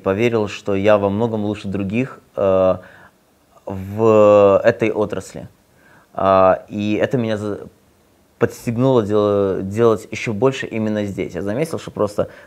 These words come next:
все в e-commerce, там, не знаю, в две тысячи пятом, две тысячи седьмом году,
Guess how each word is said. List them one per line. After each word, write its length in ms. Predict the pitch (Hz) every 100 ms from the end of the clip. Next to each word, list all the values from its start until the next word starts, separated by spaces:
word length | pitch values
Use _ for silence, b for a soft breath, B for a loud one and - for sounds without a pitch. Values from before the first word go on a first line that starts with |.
| -
все 300 | - 143 120
в 560 | 95 - 104 104 98
e-commerce, 880 | 98 98 - 143 113 98 - 95 87
там, 220 | 85 87
не 60 | 92
знаю, 200 | 95 90
в 60 | 90
две 140 | 95
тысячи 300 | 107 117 -
пятом, 360 | 95 110 104 92
две 100 | 92
тысячи 220 | 98 95
седьмом 220 | - 95 95
году, 340 | 104 143 185